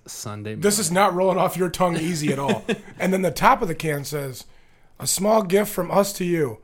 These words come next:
Speaker 2: Enjoy our orbit through space, time, and dimension. Got time for another?" And then it says, "At best." Oh, I started. It's supposed to start off "At best."
Speaker 1: <laughs>
Speaker 2: Okay, so <laughs> this beer is fucking weird.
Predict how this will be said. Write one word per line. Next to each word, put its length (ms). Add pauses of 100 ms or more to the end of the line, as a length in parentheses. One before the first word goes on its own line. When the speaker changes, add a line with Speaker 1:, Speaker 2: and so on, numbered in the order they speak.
(240)
Speaker 2:
Enjoy 480
our 240
orbit 400
through 180
space, 600 (300)
time, 420
and 140
dimension. 580 (400)
Got 240
time 240
for 160
another?" 540 (160)
And 100
then 80
it 140
says, 440
"At 240
best." 380
Oh, 100
I 100
started. 420
It's 100
supposed 220
to 80
start 200
off 120
"At 180
best." 320 (460)
Speaker 1:
<laughs> 840
Speaker 2:
Okay, 300
so 360
<laughs> 60
this 220
beer 200
is 100
fucking 400
weird. 380